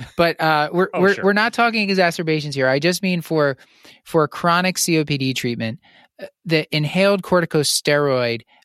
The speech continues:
Speaker 1: uh, adding that component on, it seems like that's now sort of been pushed towards the back. And then this new guideline, I thought it was interesting. It said if the absolute eosinophil count is greater than one hundred, consider inhaled corticosteroid.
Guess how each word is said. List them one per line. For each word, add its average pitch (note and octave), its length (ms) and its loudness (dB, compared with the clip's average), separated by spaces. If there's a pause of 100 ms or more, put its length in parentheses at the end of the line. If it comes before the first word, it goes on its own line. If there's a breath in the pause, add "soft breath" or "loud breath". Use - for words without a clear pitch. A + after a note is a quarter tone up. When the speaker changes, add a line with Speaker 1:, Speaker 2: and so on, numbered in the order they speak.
Speaker 1:
uh, B2+ 260 0 (160)
adding D#3+ 360 0
that D3 280 0 (360)
component C#3+ 640 -4
on, C3+ 380 0
it C#3+ 140 -8
seems F3 300 0
like C#3+ 180 2
that's D#3 260 0
now C#3 380 0
sort C3 240 -2
of B2 80 -4
been B2 160 -4
pushed - 340 -2
towards C3+ 300 -2
the B2 100 -6
back. C#3+ 540 -2 (340 soft breath)
And C#3+ 200 0
then D3 280 0
this D#3+ 320 0
new E3+ 200 2
guideline, D#3+ 640 0
I C#3 100 -2
thought D#3+ 200 0
it - 20 2
was C#3+ 140 0
interesting. D#3 420 -4
It C#3+ 100 0
said C#3+ 200 0
if C3 200 -4
the C3+ 240 -2
absolute D3 440 -2
eosinophil D3 640 0
count C#3 400 -2
is C3 120 -4
greater D3+ 320 2
than C#3 160 -2
one B2+ 160 -2
hundred, F3 540 0
consider F3+ 680 0
inhaled D#3+ 360 0
corticosteroid. C#3+ 920 0